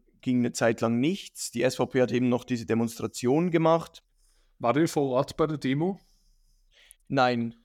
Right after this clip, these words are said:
Speaker 1: nein.
Speaker 2: Ja, weil ich lese nur gerade, also damals, wie gesagt, auch darüber berichtet. Ich glaub, die Petition, da wurden über fünftausend, äh, Unterschriften gesammelt.
Speaker 1: Mhm.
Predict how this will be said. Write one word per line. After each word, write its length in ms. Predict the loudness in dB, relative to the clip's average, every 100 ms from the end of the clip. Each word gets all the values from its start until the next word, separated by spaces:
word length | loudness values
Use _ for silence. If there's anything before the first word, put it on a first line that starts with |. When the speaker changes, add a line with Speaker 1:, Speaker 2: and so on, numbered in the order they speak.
| -10
Speaker 1:
nein. 200 | -10 -10 _ _ _ _ -8
Speaker 2:
Ja, 200 | -8 -10 _ _
weil 480 | -4 0 0 -2 -6
ich 160 | -14
lese 240 | -2 -2 0
nur 120 | 0
gerade, 280 | 4 4 4
also 360 | 0 -2 -4 -12 _ -8
damals, 320 | -4 -4 -4
wie 80 | -4
gesagt, 320 | -2 -2 -4
auch 140 | -10
darüber 320 | -4 -2 -2
berichtet. 460 | -2 -2 -2 -2 -6
Ich 60 | 0
glaub, 260 | -2 -2 _ _ -20
die 60 |
Petition, 800 | -8 -6 -6 -2 0 2 2 2
da 200 | 2 0
wurden 280 | 0 -2 -2
über 280 | -8 0 0
fünftausend, 920 | 2 -2 -2 -4 0 0 0 -6 -8
äh, 40 | -2
Unterschriften 1000 | 0 2 0 -4 -2 -2 0 -2 -2 -4
gesammelt. 720 | -2 -2 0 2 2 0 -10 -18 _
Speaker 1:
Mhm. 240 | -2 -2